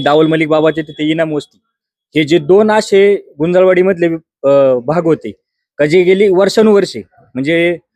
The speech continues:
आता माझं वय तीस बत्तीस वर्ष आहे, मला एवढ्या वयामध्ये आमच्याकडे आजपर्यंत कधी विकास झालाच नव्हता, ना कुठलं काम झालं होतं, कोणाचा एक रुपयाचा निधी कधी आला नव्हता. पण पंकज शेठच्या माध्यमातून आज आमच्याकडे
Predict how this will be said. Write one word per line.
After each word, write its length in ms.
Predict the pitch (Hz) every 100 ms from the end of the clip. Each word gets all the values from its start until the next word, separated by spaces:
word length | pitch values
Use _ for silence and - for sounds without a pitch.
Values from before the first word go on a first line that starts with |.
| _ _
आता 160 | 131 170
माझं 300 | 180 190 190
वय 140 | 190
तीस 420 | 180 _ 185 190
बत्तीस 320 | 180 180 196
वर्ष 240 | 185 185 -
आहे, 220 | 151 131 190 _ _
मला 460 | - - 147 185
एवढ्या 300 | 202 214 208
वयामध्ये 380 | 202 202 202 202
आमच्याकडे 460 | 185 233 226 208 202
आजपर्यंत 360 | 196 - 196 196
कधी 200 | 202 185
विकास 380 | 185 196 180 - - _ -
झालाच 280 | 185 180 175
नव्हता, 220 | 143 127
ना 100 | 135
कुठलं 260 | 160 175 170
काम 240 | 160 170
झालं 160 | 165 143
होतं, 140 | 131
कोणाचा 260 | 143 160 151
एक 140 | 147
रुपयाचा 300 | 151 143 139
निधी 200 | 147 143 135
कधी 140 | 127
आला 180 | 120 117
नव्हता. 240 | 113 110 101 _ _ _ _
पण 100 | 151
पंकज 420 | 147 190 190 220
शेठच्या 280 | 202 190 190
माध्यमातून 600 | 185 185 180 170 175 175 180 _ _ -
आज 140 | 151
आमच्याकडे 680 | 180 190 185 165 170 170 165